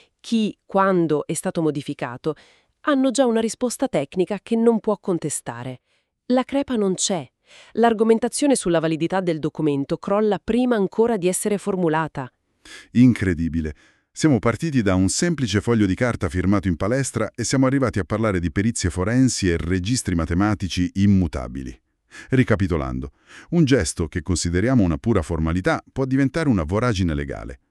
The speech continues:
Speaker 2: E la tecnologia, in questo caso la blockchain,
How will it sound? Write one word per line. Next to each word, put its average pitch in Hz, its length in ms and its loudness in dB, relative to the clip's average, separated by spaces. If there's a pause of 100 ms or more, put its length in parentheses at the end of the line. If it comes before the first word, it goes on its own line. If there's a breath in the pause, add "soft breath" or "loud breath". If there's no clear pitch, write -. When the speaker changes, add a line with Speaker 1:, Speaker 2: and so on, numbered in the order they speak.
(360 soft breath)
Speaker 2:
E 95 120 0
la 120 100 2
tecnologia, 143 600 2
in 76 80 0
questo 80 240 -6
caso 92 280 -4
la 69 80 -6
blockchain, 95 600 0